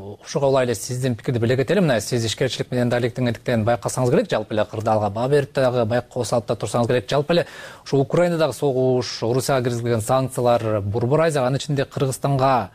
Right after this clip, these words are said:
кандай таасирин тийгизди? Бир жагынан убагында, мисалы, ошол эле, э, валютанын куну түшүп, э, бир топ маселе болду. Азыр болсо кайра соода тескерисинче жанданды деп айтып атабыз.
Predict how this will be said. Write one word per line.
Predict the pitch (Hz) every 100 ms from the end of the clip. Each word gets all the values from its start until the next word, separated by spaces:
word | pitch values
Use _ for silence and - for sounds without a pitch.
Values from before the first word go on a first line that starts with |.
| - - - - _
кандай | - 104 120
таасирин | 135 156 - 127
тийгизди? | 113 104 98 98 - - - -
Бир | 120 120
жагынан | 131 131 131 127 123 123
убагында, | 113 127 127 123 123 120 117 113 104
мисалы, | 107 123 110 110 107
ошол | - 117
эле, | 107 110 - - - -
э, | 104 104
валютанын | 120 127 127 123 120 117
куну | - 120
түшүп, | 117 110 123 107
э, | 110 104
бир | 117 120 -
топ | 120 -
маселе | 113 120
болду. | 120 113 110
Азыр | 107 110 117 123
болсо | 120 113
кайра | - 123 123
соода | - 117 110 135
тескерисинче | 135 131 - 131 135 - 127 117
жанданды | 120 117 123 117 113
деп | 117
айтып | 110 113
атабыз. | 117 110 104